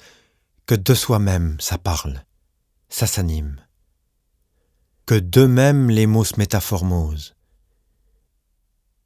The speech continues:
que les mots germent en vase clos de Pandore, que s'apprennent la parole, s'apprennent, comme une greffe peut-être, comme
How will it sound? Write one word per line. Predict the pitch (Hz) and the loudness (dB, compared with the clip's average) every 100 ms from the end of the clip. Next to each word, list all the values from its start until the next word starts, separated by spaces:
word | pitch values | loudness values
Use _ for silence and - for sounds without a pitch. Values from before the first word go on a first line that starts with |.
| _ | _
que | - | 0
les | 107 110 | 4 4
mots | 117 123 110 | 4 4 2
germent | 87 113 110 98 90 - | 2 2 2 0 -2 -2
en | 92 | -2
vase | 82 101 104 - | 0 0 0 -4
clos | - - 87 101 _ _ _ _ _ - | -8 -6 -4 -6 _ _ _ _ _ -6
de | 95 | -6
Pandore, | - 92 85 82 80 92 104 - _ _ _ _ _ _ _ _ _ _ | -2 -2 -2 -2 -4 -6 -10 -20 _ _ _ _ _ _ _ _ _ _
que | 98 | -6
s'apprennent | - 120 - 120 117 104 | -2 -2 -2 0 2 0
la | 95 | 0
parole, | 95 - 98 98 117 117 _ _ _ _ | -4 -2 -4 -4 -6 -8 _ _ _ _
s'apprennent, | - 92 - 101 101 110 117 _ _ _ _ _ _ _ _ _ _ _ - | -4 -4 -2 -2 0 -2 -6 _ _ _ _ _ _ _ _ _ _ _ -6
comme | 85 87 | -2 0
une | 87 | -2
greffe | 85 90 85 - _ | -2 -2 -4 -8 _
peut-être, | 85 - 76 78 _ - _ _ _ _ _ _ _ _ _ _ _ _ | -14 -10 -10 -10 _ -20 _ _ _ _ _ _ _ _ _ _ _ _
comme | 101 90 | -2 -2